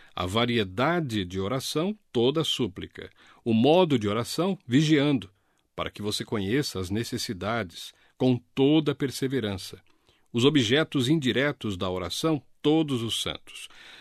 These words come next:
Mas o pensamento penetrante está no meio do versículo. Nós devemos orar no Espírito, no Espírito. Agora, por favor, amado, isso não tem nada a ver com falar em línguas.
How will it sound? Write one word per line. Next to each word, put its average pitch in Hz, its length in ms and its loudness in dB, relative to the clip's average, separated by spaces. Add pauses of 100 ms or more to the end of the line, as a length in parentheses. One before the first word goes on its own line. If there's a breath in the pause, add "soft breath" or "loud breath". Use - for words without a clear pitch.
Mas 170 160 4
o 202 80 6
pensamento 196 540 2
penetrante 143 640 0
está 143 240 -6
no 156 120 2
meio 131 380 4
do 92 80 -4
versículo. - 640 -10 (560 soft breath)
Nós 131 200 2
devemos 143 440 2
orar 123 380 -2 (220 soft breath)
no 165 400 6
Espírito, - 680 -6 (300)
no 147 260 4
Espírito. - 640 -10 (240)
Agora, 127 440 2 (480 soft breath)
por 226 120 0
favor, 95 380 -2
amado, 90 380 -4 (360 soft breath)
isso 175 280 -2
não 160 120 2
tem 151 220 0
nada 123 540 -2
a - 20 -2
ver 101 300 0
com 120 180 -4
falar 107 480 -4
em 139 120 0
línguas. 104 760 -2